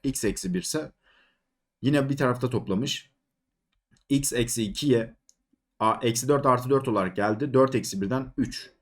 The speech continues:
eşittir sıfır. X eksi iki y artı üç eşittir sıfır hangi şıkta bizi bekliyor? B şıkkında işaretleyebiliyoruz. Anlaşıldı mı arkadaşlar? Geçelim son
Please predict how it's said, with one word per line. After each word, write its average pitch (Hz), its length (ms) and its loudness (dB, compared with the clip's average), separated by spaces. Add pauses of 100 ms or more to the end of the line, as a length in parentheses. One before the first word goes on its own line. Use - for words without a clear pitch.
(240)
eşittir 135 340 -2
sıfır. - 480 -8 (240)
X 143 240 0
eksi 135 280 0
iki 127 220 -2
y 127 100 4
artı 113 280 0
üç 120 120 -6
eşittir 117 260 -6
sıfır 139 300 -6
hangi 135 300 -2
şıkta - 280 -4
bizi 95 160 -4
bekliyor? 123 440 0 (360)
B 131 200 6
şıkkında 131 640 -2 (220)
işaretleyebiliyoruz. 113 920 0 (380)
Anlaşıldı 120 400 0
mı 143 60 0
arkadaşlar? 139 640 -4 (1500)
Geçelim 170 520 2 (1200)
son 165 600 -2